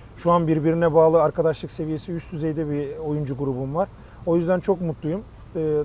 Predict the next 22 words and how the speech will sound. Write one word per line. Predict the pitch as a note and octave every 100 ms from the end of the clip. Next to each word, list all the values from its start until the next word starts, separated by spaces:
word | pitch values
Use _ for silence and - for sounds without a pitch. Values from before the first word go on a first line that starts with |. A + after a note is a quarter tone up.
| G3+
tabii | G3
ki | E3+
transferlerden | - E3+ E3 - D#3+ E3 D#3 D#3+
dolayı | D#3 D#3
yönetimimize | D3+ D#3 D3 D#3+ D3 D3+
teşekkür | D#3+ D#3 C#3+ E3
ederiz. | C#3+ D3+ - - - - -
Çok | E3
iyi | C#3+ D#3+
oyuncular | D#3+ C#3+ D#3+ E3 D3
bulduk, | D3+ D3 -
çok | D3
iyi | E3+
oyuncular | D#3+ D3+ D3+ C#3
getirdiler | C#3 - B2 C3 C3+
bize. | B2+ C3 F#3 - - - - C3+
E, | C3+ C3 C3 C3 D3+
umarım | F3+ F3+ F3+
bu | F3+
birlikteliğimiz, | F#3 E3+ - D#3+ D#3 E3+ D#3+
bu | E3+
mutluluğumuz, | E3+ - C#3 D3 E3 F#3+ -